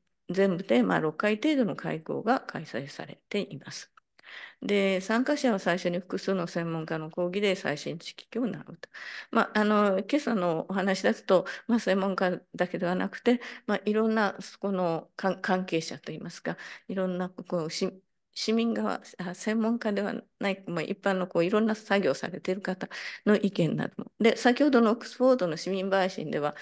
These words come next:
あの、オックスフォードではいっぱい、あの、交通規制があって、この道は通っちゃいけないとか、で、一方通行で、この地域に入るのはひ-、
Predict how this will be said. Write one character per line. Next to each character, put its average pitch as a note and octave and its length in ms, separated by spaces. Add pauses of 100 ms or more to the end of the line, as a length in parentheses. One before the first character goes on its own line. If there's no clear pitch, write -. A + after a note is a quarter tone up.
(260)
あ F3+ 140
の、 E3+ 360
オ - 20
ッ - 40
ク - 80
ス - 100
フ C#4+ 100
ォ - 20
ー D#4+ 40
ド A#3+ 120
で E3 100
は E3+ 160
い G3 60
っ - 40
ぱ A#3 200
い、 - 40
あ - 20
の、 G#3 340
交 B3 140
通 B3 160
規 A#3+ 160
制 F3 160
が D#3+ 120
あ - 40
っ - 20
て、 - 140
こ - 140
の G#3 100
道 G#3 240
は F3+ 60
通 - 220
っ - 60
ち - 100
ゃ - 20
い D#3 60
け D#3+ 100
な D3 140
い - 80
と C#3+ 120
か、 - 200 (360)
で、 F#3+ 140
一 F#3+ 140
方 F3 140
通 F3+ 220
行 E3 240
で、 F#3 440
こ G3 120
の F#3 140
地 G3 200
域 F3 140
に E3 80
入 F3+ 200
る D#3+ 100
の E3 120
は D3+ 100
ひ-、 - 220